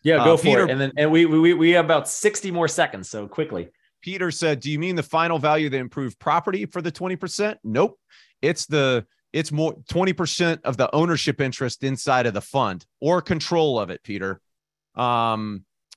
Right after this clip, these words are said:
Speaker 2: and then Srinivas asked, "Will I have tax benefits doing the medical practice in an opportunity zone?" Absolutely, because it could be a business or it could be property. And so the value, the increase in value of your medical practice over the next ten years will come back to you tax-free,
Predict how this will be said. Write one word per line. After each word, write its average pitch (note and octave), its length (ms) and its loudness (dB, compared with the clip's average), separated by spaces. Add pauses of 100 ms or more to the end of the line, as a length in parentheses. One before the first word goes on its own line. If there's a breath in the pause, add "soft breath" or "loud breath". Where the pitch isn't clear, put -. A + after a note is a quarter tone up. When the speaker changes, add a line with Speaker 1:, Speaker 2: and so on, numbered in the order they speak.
Speaker 2:
and B2+ 120 -6
then B2+ 460 -2
Srinivas D#3 840 0
asked, C#3 320 0
"Will B2+ 80 -2
I B2+ 80 2
have A#2+ 160 0
tax - 320 -6
benefits D#3 460 -8
doing E3 240 -6
the D3+ 40 -6
medical D#3 360 -4
practice D#3 460 -4
in D3+ 100 -6
an D3 80 -4
opportunity D#3+ 500 -4
zone?" E3+ 320 -2 (320 soft breath)
Absolutely, E3 960 0 (240 soft breath)
because D3 240 0
it F#3+ 80 2
could E3+ 160 -2
be G#3 140 0
a F3+ 40 2
business G3 400 -2
or F#3+ 140 -2
it G3+ 40 -4
could F#3 140 -2
be E3+ 120 -4
property. G#2+ 560 -2 (220)
And - 100 -10
so D#3 120 -2
the C#3 120 -2
value, D#3 400 0
the C#3 180 -6
increase G3+ 400 -4
in E3+ 140 -2
value E3+ 440 0
of C#3+ 80 -4
your C#3+ 120 -6
medical E3+ 340 -4
practice C3 480 -4
over D3 160 -4
the C#3+ 80 -4
next D3 260 -8
ten E3 300 -4
years F3+ 400 -4 (220 soft breath)
will C3+ 80 -10
come D3+ 260 -2
back D3+ 320 0
to E3+ 120 -8
you C3+ 160 -4
tax-free, C#3 760 -4